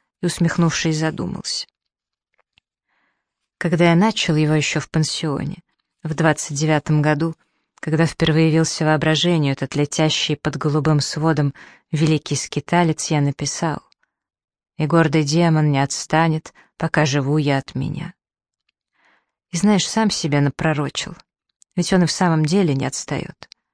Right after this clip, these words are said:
Ты слушай, Святослав, что это такое, и пойми. Кажется, исчез,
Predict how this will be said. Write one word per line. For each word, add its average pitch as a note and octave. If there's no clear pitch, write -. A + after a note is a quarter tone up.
Ты A#3
слушай, G3
Святослав, D#3
что -
это D3
такое, D#3+
и C3
пойми. C#3+
Кажется, D#3+
исчез, -